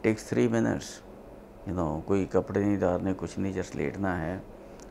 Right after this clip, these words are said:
और तीन मिनट में हम आर्टरी चेक करके पता लग जाता है। अगर अर्ली कोरोनरी प्रॉब्लम है तो उसका बंदोबस्त किया जाता है। Similarly, सीटी angio, that has also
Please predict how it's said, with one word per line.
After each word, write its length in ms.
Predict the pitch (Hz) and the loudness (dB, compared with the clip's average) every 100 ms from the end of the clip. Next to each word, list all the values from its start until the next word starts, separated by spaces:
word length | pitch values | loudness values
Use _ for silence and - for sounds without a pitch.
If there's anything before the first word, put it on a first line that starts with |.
| - | -12
और 160 | - - | -12 -6
तीन 180 | - 95 | -2 0
मिनट 320 | 92 92 - | 0 -2 -4
में 380 | 85 80 80 85 | -4 -2 -2 -4
हम 240 | 92 69 - | -4 -4 -2
आर्टरी 300 | 65 - 85 | -2 -2 -8
चेक 260 | - - - | -6 -6 -4
करके 380 | - - 98 55 - - - - - | -6 0 0 2 -4 -12 -18 -16 -6
पता 160 | 101 123 | 2 4
लग 200 | 120 120 | 4 4
जाता 240 | 117 113 110 | 2 2 2
है। 220 | 101 104 | 2 0
अगर 220 | - 104 98 | 0 0 0
अर्ली 380 | 101 98 107 | 0 2 0
कोरोनरी 420 | 104 101 95 98 104 | 2 0 2 0 -2
प्रॉब्लम 540 | - 90 95 98 95 | 0 0 0 -2 -2
है 340 | 95 90 69 - - - - - | 0 0 -2 -8 -16 -16 -16 -6
तो 80 | 87 | -4
उसका 380 | 80 - 113 107 95 82 - - - | -4 4 10 10 10 4 -4 -6 0
बंदोबस्त 480 | 107 101 104 - - | 4 6 6 2 4
किया 180 | 110 95 | 6 8
जाता 260 | 98 101 | 6 2
है। 320 | 92 95 98 - - - - | 0 0 -2 -6 -12 -16 0
Similarly, 540 | 113 104 101 92 90 92 | 4 6 6 4 2 -2
सीटी 420 | - 101 - 101 98 | -2 -4 0 2 2
angio, 260 | 92 95 98 90 - | 2 2 0 -2 0
that 200 | 87 95 101 | 0 0 0
has 180 | 101 92 | -2 -2
also 320 | 87 - 101 | -4 -4 -2